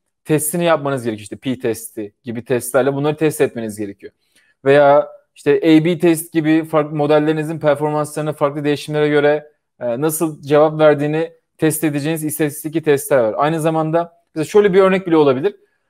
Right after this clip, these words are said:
Ta-, mesela bir regresyon projesi yapıyorsunuz ve regresyon projesinde tahmin etmek istediğiniz değer sıfır nokta bir veya işte bir standart sapmayla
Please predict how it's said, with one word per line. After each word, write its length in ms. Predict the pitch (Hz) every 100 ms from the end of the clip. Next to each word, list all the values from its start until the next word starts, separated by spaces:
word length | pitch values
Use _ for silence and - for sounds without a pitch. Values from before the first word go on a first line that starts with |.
| _
Ta-, 200 | - - 185
mesela 240 | 170 185
bir 120 | 220
regresyon 500 | 208 202 214 202 220
projesi 420 | 202 196 180 -
yapıyorsunuz 600 | 208 - 127 110 180 254 - _ _
ve 140 | 196 196
regresyon 440 | 190 196 190 214
projesinde 1080 | 196 202 190 202 196 - 190 202 214 - _
tahmin 340 | 151 160 190 220
etmek 320 | 220 208 185
istediğiniz 580 | - 202 180 208 185 180
değer 180 | 190
sıfır 380 | 196 - - 190
nokta 340 | 185 - 185 175
bir 180 | 180
veya 220 | 170 170 165
işte 280 | - 151
bir 160 | 165 190
standart 440 | - 185 175 185
sapmayla 720 | 180 180 - 180 165 196 208